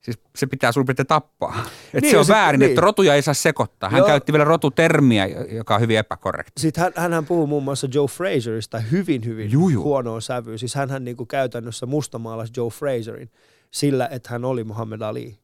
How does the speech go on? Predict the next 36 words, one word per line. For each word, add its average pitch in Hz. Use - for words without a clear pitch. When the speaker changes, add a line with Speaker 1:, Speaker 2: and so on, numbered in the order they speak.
Speaker 2:
Ja, 113
ja, 123
ja 120
se, 135
se 143
on, 139
se 151
on 151
mun 135
mielestä 120
se, 135
ne, 143
ne 170
on 160
semmosia 143
asioita, 123
joista 117
ei 123
juurikaan 123
puhuta. 120
Speaker 1:
Mm. 135
Speaker 2:
Ja, 110
ja 117
se 151
on, 131
se 165
on 165
mun 160
mielestä 151
harmillista. 110
Itkitkö, 254
Speaker 1:
Just 139
Speaker 2:
kun 143
Muhammad 135
Ali 123
kuoli? 113